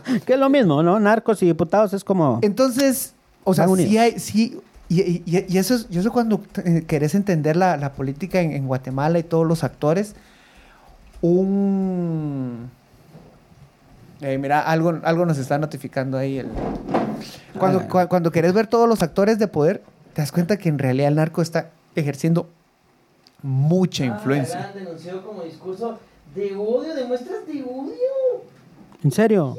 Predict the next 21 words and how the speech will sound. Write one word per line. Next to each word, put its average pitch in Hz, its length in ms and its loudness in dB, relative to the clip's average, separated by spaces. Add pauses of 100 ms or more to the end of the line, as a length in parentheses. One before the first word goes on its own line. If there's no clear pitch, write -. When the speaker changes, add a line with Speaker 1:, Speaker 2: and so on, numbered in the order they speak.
(600)
Speaker 1:
Se - 160 0 (1160)
Speaker 2:
¿A 135 100 -6
quién 185 360 2
dijimos? 190 240 4
Speaker 1:
nos 196 80 6
Speaker 2:
¿A 185 40 0
quién 185 120 4
Speaker 1:
denunciaron, 196 400 4
Speaker 2:
odiamos? 208 220 0
Speaker 1:
nos 185 100 2
denunciaron 196 540 4
por, 202 220 2
por, 165 380 0
por 175 200 2
Speaker 2:
Odiamos 226 280 4
Speaker 1:
discurso 277 260 6
de 196 100 2
odio. 143 100 2
Speaker 2:
la 254 140 4
corrupción. 247 800 2
Odiamos 202 560 2